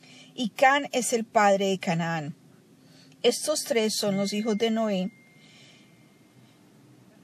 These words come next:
y de ellos fue llena toda la tierra. Después comenzó Noé a labrar la tierra y plantó una viña.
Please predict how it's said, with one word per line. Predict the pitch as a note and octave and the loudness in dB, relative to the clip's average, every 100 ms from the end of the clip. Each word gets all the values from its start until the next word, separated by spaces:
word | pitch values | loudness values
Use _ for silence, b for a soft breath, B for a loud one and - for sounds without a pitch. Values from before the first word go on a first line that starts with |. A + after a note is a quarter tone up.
| - | -2
y | A#3 | 2
de | G#3 G#3 A3 | 4 6 4
ellos | A3 A3+ A3+ - | 4 2 0 0
fue | B3 G#3 | 0 2
llena | G#3 G#3 G#3 G3+ | 2 2 2 0
toda | - A3 G#3 | 0 2 4
la | G3+ F#3 | 4 2
tierra. | - E3 D3+ D#3 - - - - | -2 -2 -2 -4 -10 -20 -20 -8
Después | F#3 F#3+ - G3+ G3 | 0 0 0 0 0
comenzó | - A#3 G3+ F#3 G3 | 2 2 2 2 2
Noé | G3 G#3+ A3 A3+ B3 D4 - | 2 2 2 2 0 -2 -2
a | G#3 F#3 | 0 0
labrar | F3+ F#3 F3 F#3+ A3 C4+ | 4 4 4 4 4 4
la | B3+ | 2
tierra | G3+ F#3+ E3+ E3 F3+ F3 - | 0 -2 -2 0 -2 -4 -4
y | G#3 | -4
plantó | - F#3 F3+ F3 A#3+ A#3 | 0 0 2 0 0 2
una | G#3 F#3+ E3+ | 0 -2 -4
viña. | E3 D#3 D#3+ | -6 -6 -8